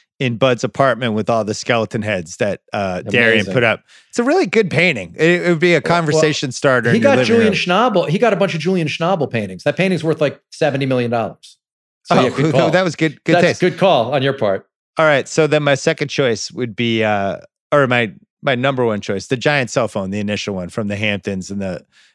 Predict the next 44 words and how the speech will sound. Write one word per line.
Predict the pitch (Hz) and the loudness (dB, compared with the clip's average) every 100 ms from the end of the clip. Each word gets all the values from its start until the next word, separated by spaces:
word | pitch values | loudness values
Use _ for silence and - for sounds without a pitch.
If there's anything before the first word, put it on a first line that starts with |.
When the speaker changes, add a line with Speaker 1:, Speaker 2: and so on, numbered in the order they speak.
| - | -6
Speaker 1:
and | 135 | -2
the | |
Speaker 2:
I, | |
I | 123 | -2
Speaker 1:
Sunrise. | 135 143 127 117 104 - | 0 2 2 2 0 -2
To | 160 | -2
have | 123 156 180 | 0 0 0
that | 160 160 151 | 0 0 0
in | 135 | -2
your | 120 | -2
office | 113 131 139 170 147 | 0 0 0 -4 -4
would | 135 | -6
be | 113 | -4
really | 123 131 123 | -2 -2 -2
impressive. | 110 101 98 - 156 | -4 -4 -6 -4 -2
Speaker 2:
I | |
guess | 160 254 254 | 2 2 4
I | |
would | 180 156 | 2 4
really | 180 170 | 2 2
take | 160 131 | 0 -2
the | 135 | 0
Hamptons | 131 117 104 92 | -2 -2 -6 -6
house. | 113 90 - - _ _ _ _ _ _ _ _ _ _ _ _ _ - | -6 -6 -14 -20 _ _ _ _ _ _ _ _ _ _ _ _ _ -2
Speaker 1:
Was | 135 | -2
a | 127 | 0
nice | 113 104 | -2 -2
house. | - 92 85 - - _ - | -4 -6 -6 -12 -20 _ -2
Speaker 2:
I | 165 | 0
mean, | 180 | 0
if | 165 | 0
you | |
could | 190 | 0
have | 165 185 | 0 2
the | 156 | 0
Hamptons | 156 165 165 127 | 2 2 -2 -2
house, | 156 156 107 - - | 0 0 -2 -8 -14
it's | - | -2
worth, | 160 156 | 0 2
like, | 147 - | 0 -2
sixty | - 165 165 147 | -6 -8 -6 -6
million | 135 131 | -2 -2
dollars | 131 139 123 101 | -2 0 -2 -4
now. | 110 92 | -10 -12